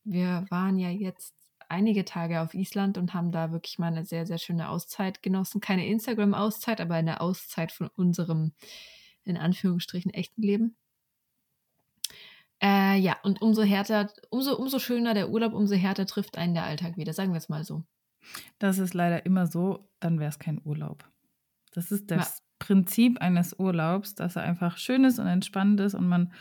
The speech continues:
Speaker 2: ähm, ins Flugzeug steigt und alles daheim einfach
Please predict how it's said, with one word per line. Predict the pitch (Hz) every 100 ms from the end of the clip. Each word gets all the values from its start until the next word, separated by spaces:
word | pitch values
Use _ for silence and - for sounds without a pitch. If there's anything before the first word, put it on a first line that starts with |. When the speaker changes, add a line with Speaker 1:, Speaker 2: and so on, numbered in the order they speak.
| - - - - - _ -
Speaker 2:
ähm, | 190 180 185 175
ins | 175
Flugzeug | 220 214 - 202
steigt | 202 196 208 202
und | -
alles | 180 196 208
daheim | 196 185 185 180
einfach | 180 175 185 -